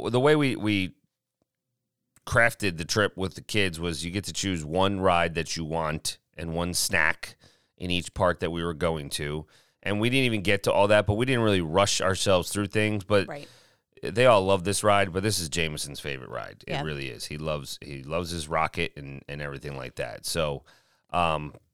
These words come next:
Speaker 1: yeah.
Speaker 2: Wait, wait,
Speaker 1: Oh,
Speaker 2: wait.
Speaker 1: time
Speaker 2: And,
Speaker 1: out.
Speaker 2: and so I think this is what, our third time on the ride? Maybe?
Speaker 1: Third or
Speaker 2: Fourth?
Speaker 1: fourth, yeah.
Speaker 2: And every time we've had the song November.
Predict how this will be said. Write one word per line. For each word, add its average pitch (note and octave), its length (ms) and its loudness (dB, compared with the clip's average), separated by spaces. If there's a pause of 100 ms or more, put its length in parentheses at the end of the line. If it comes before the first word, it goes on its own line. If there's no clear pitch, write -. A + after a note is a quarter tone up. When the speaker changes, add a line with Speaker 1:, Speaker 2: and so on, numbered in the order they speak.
(480)
Speaker 1:
yeah. - 200 4
Speaker 2:
Wait, D4 440 -6
wait, C4+ 240 -6 (160)
Speaker 1:
Oh, - 100 0
Speaker 2:
wait. - 120 -4
Speaker 1:
time - 200 0
Speaker 2:
And, C#4+ 300 0
Speaker 1:
out. - 100 -12
Speaker 2:
and A#3 420 -4 (100)
so G#3+ 420 0
I G3+ 120 2
think G#3 200 -12
this G#3+ 160 -10
is F3+ 100 -10
what, E3 280 0
our D3+ 120 -10
third E3+ 280 -6
time F3 220 -4
on E3+ 100 0
the E3+ 100 -2
ride? F3 340 -2 (840)
Maybe? F3 360 -2 (240)
Speaker 1:
Third E3+ 180 0
or D2+ 40 -6
Speaker 2:
Fourth? D2 340 -6
Speaker 1:
fourth, - 20 -20
yeah. D2 200 -6 (420)
Speaker 2:
And G#3 340 0
every A3 280 0
time A3 280 -4
we've G#3+ 160 -4
had F3+ 220 2
the F#3 80 -6
song D#3 320 -8
November. F#3 580 -2